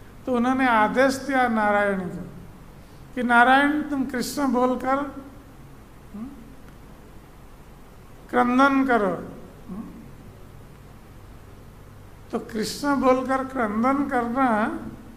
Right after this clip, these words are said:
ये इतना सरल नहीं है। हम लोग कितने सालों से भगवान कृष्ण का नाम ले रहे हैं, हम्म?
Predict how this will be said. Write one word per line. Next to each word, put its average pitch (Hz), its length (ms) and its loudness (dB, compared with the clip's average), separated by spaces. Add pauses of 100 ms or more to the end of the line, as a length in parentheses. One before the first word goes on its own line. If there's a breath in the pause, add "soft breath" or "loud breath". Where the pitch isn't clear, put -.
(840)
ये 254 220 0
इतना 247 340 -2
सरल 214 540 -2
नहीं 180 180 0
है। - 440 -6 (2000 loud breath)
हम 214 220 0
लोग 247 200 2
कितने 262 380 -2
सालों 247 420 2
से 254 180 -2
भगवान 233 640 0
कृष्ण 233 340 -4
का 226 140 0
नाम 226 420 0
ले 214 80 2
रहे 208 120 -2
हैं, - 440 -10 (1000 loud breath)
हम्म? 180 280 -10